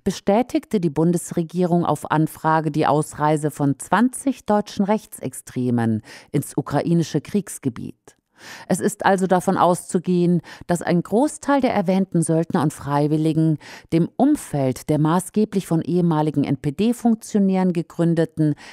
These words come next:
rechtsextremen Kleinpartei Der Dritte Weg entstammen.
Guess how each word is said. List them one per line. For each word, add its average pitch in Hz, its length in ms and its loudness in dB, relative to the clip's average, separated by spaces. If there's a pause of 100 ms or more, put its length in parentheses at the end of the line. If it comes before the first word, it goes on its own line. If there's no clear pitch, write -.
(140)
rechtsextremen 226 960 -2
Kleinpartei 160 960 0 (340)
Der 160 140 2
Dritte 170 540 0
Weg 180 280 0
entstammen. 110 800 -4